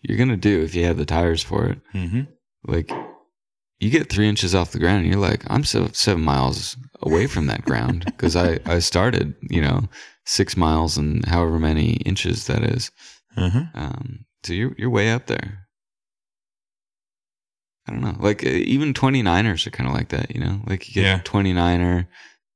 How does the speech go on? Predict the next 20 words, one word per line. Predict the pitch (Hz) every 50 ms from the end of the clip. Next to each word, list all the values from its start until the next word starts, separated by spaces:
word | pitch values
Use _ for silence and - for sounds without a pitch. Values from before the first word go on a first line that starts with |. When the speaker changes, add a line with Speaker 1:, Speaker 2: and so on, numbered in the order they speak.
| _ _ _
Speaker 1:
relatively | 92 95 95 95 - 98 92 92 90
high | 87 85 85
bottom | 80 87 82 82 82 82 80
bracket, | 80 80 78 78 73 - 82 78 76 73 - - - _ _ _ _ _ _ _ _ _ _ _ _ _ _ _ _ _ _ _ _ _ _ _ _ _
some | - - 87
high | 82 82 82 82
tires, | 80 87 82 80 78 78 78 78 78 76 -
and | 78 76
you're | 76 69
like, | 71 - - -
"Man, | - 101 85 78 - -
this | - - 139 165
is | 262 214 -
a | 82 - - _
tall | - - - - 85 92 90 85 82 87 90 - - -
rig." | - - 73 80 80 82 - - - _ _ _ - - -
Speaker 2:
Agreed. | 110 101 98 104 107 104 101 98 - - _ _
Speaker 1:
So, | - - - 80 78 -
and | - 73 95
I'm, | 123 147 156 139 120 95 - -